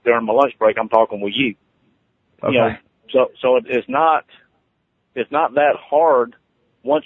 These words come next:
Speaker 1: once you get your farm set up on organics,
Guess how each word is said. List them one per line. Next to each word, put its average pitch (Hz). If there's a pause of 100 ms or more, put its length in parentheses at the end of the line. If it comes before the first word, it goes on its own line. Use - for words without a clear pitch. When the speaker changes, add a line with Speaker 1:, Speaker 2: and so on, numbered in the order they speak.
(120)
Speaker 1:
once 165
you 175
get 151 (100)
your -
farm 151 (120)
set 147
up 139 (220)
on 123
organics, 123